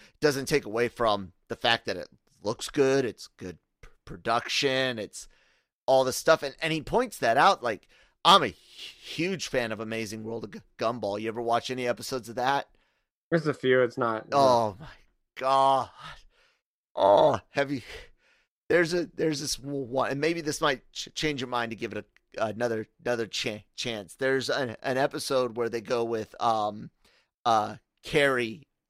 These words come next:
Speaker 1: I think that's her name, the ghost, ghost character, right? Right? It's a Halloween p-, party, and it's only for ghosts. And how do you become a ghost? You gotta be dead, dead, right?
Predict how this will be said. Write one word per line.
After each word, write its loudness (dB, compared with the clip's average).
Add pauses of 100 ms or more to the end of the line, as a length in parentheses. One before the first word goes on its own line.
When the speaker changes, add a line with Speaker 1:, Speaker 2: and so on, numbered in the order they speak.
(160)
Speaker 1:
I -2
think -8
that's -4
her -10
name, -8
the -10
ghost, -2 (180)
ghost 0
character, -8
right? -8
Right? 0 (720)
It's -6
a -2
Halloween 2
p-, -10 (100)
party, -2
and -8
it's -10 (100)
only 0 (180)
for -4
ghosts. 0 (160)
And 0 (760)
how 0
do 0
you -2
become -8
a -8
ghost? 0
You -18
gotta -8
be -12
dead, -2 (100)
dead, -2
right? 2